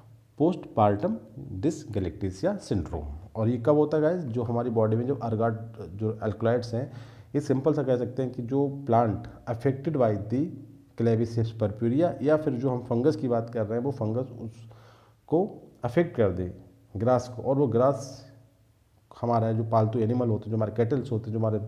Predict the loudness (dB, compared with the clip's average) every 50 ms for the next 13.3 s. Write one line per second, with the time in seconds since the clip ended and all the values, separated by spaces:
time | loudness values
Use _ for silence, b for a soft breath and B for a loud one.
0 | -6 -6 -6 -2 -2 0 0 0 0 -2 -4 -2 0 2 2 2 2 -2 B B
1 | B B B B B B -2 2 2 4 4 4 4 2 2 0 0 0 2 2
2 | 2 2 2 2 2 2 2 0 0 0 0 0 0 0 0 2 2 2 2 2
3 | 0 0 0 0 0 0 0 0 0 0 0 -2 -2 0 0 0 0 0 -4 -4
4 | -2 2 2 2 2 2 0 -4 -4 -2 -2 -2 -2 -2 -4 -2 -2 -2 -2 -2
5 | -2 0 2 2 2 2 2 0 2 2 0 -2 B B B B B B B B
6 | B B B B 2 4 6 6 6 4 2 0 0 2 2 0 0 2 2 2
7 | 2 2 2 0 0 2 2 2 2 2 0 0 0 0 0 2 2 4 4 2
8 | 2 2 0 0 0 2 2 2 2 2 0 -2 -2 -2 -2 -2 -2 -2 -2 -2
9 | -2 0 2 2 2 2 2 2 2 0 0 -2 -6 -12 -18 -20 -20 -20 _ _
10 | -8 -6 -2 -2 0 0 0 0 0 0 2 2 2 2 2 0 -2 -2 -8 -12
11 | -6 -2 0 0 2 2 0 0 2 2 2 4 4 4 2 2 2 2 2 0
12 | 0 2 2 2 2 4 2 2 4 2 2 -2 -2 0 0 0 0 0 0 0
13 | 2 2 2 0 0